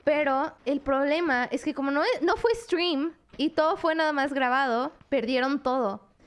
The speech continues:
Ese es el bad ending. Supongo que el, el good ending es que sí re-, llegó con la policía y recuperamos todo lo,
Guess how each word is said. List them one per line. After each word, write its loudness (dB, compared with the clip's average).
Ese -6
es -6
el 0
bad 0
ending. -10
Supongo -2
que 2
el, -2
el -2
good 0
ending -4
es -6
que -6
sí -4
re-, -12
llegó 0
con -2
la 0
policía 0
y 0
recuperamos -4
todo -8
lo, -8